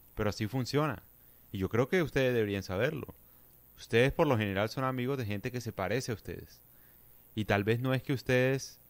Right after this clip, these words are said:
se parezcan a ellos, ¿me entienden? Tal vez terminaste convirtiéndote en ese grupo de amigos, pero en un principio no eras así. En un principio tal vez no querías,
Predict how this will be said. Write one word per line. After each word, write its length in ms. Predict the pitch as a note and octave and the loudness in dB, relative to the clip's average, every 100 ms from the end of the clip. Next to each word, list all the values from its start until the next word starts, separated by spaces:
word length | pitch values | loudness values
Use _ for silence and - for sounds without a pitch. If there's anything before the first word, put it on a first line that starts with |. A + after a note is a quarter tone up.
| - - | -20 -12
se 140 | - G#2+ | -4 0
parezcan 380 | G2+ F#2 B2 G#2 | 2 0 -4 -2
a 100 | A2+ | -2
ellos, 440 | C#3 F#2 - - - | -2 -6 -14 -20 -12
¿me 80 | F2+ | -8
entienden? 500 | G#2 C3 F#2+ E2 E2+ - - - - - | 0 0 0 -6 -14 -20 -20 -20 -16 -6
Tal 160 | F#2+ | -2
vez 460 | G#2 A#2+ A#2+ - - - - - - - - - - - - | 0 0 -2 -12 -20 -20 -20 -20 -20 -20 -20 -20 -20 -20 -12
terminaste 560 | - G2+ G2+ G2 - A#2+ | -6 -4 -2 -4 -4 -6
convirtiéndote 800 | C3 A#2 F2+ - C3 C#3 A#2+ F#2 | -4 -2 -4 -2 -2 -2 -4 -4
en 60 | |
ese 340 | F#2 - A2+ A2+ | -6 -6 -6 -4
grupo 320 | A#2 A#2 A#2+ | -2 -2 0
de 80 | A2 | 0
amigos, 520 | G2 G#2+ A#2 B2 - - - - - - | 0 -2 -4 -6 -14 -20 -20 -20 -20 -4
pero 160 | G2+ G2 | -2 0
en 80 | |
un 100 | G#2 | -2
principio 720 | G#2 B2+ A#2 C3+ B2 B2+ C3 C3+ - - - - - - - - - | 0 0 2 2 2 2 2 0 -12 -20 -20 -20 -20 -20 -20 -20 -4
no 160 | G2+ G#2+ | 4 6
eras 180 | B2 | 6
así. 380 | A#2 - D#3 B2 - - - | 4 2 0 -2 -8 -20 -8
En 80 | G2 | -4
un 80 | F#2 | 2
principio 360 | A#2 A#2 A#2+ B2+ | 2 2 4 6
tal 140 | B2 | 6
vez 160 | A#2 A#2 | 6 4
no 160 | A#2 | 2
querías, 560 | G#2+ G#2+ D3+ F#2 - | 2 2 0 -4 -8